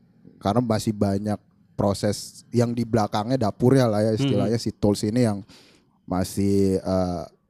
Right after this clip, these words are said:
Speaker 1: apa, masih tetap dites. Kadang-kadang pasti,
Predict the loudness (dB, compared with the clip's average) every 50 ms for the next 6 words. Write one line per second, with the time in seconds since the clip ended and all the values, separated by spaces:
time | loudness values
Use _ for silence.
0 | _ _ _ _ -20 _ -10 -10 -8 -2 -2 -2 -2 -2 -6 -10 _ -12 -10 -8
1 | -8 -6 -6 -6 -6 -6 -4 -6 -6 -4 -4 -4 -4 0 0 0 2 2 0 0
2 | -2 -4 -6 -12 -18 _ _ _ -20 -20 _ _ _ _ _ -10 -8 -8 -4 -2
3 | -2 -2 0 -2 -2 -2 0 2 2 2 2